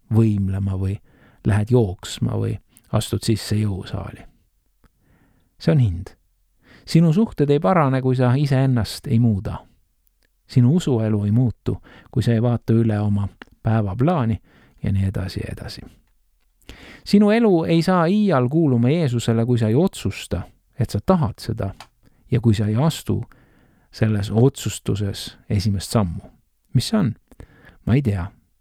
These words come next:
Võib-olla millestki konkreetsest loobumine, mida sa tead, mis kahjustab sinu suhet Jumalaga ja kurvastab teda. Võib-olla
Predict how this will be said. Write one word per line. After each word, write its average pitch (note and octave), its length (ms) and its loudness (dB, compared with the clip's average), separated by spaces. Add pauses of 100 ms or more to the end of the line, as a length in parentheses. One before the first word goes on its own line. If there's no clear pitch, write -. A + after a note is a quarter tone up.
(200)
Võib-olla C#3 480 4
millestki B2 400 0
konkreetsest G#2+ 640 -2
loobumine, C3 540 2 (360)
mida A2+ 160 0
sa G2+ 120 0
tead, A#2+ 280 2
mis G#2 160 -2
kahjustab A#2 500 0
sinu A#2 260 -4
suhet G#2 360 0
Jumalaga B2 480 0
ja A#2 80 0
kurvastab A2 580 -2
teda. A2+ 300 -8 (840)
Võib-olla C#3 500 4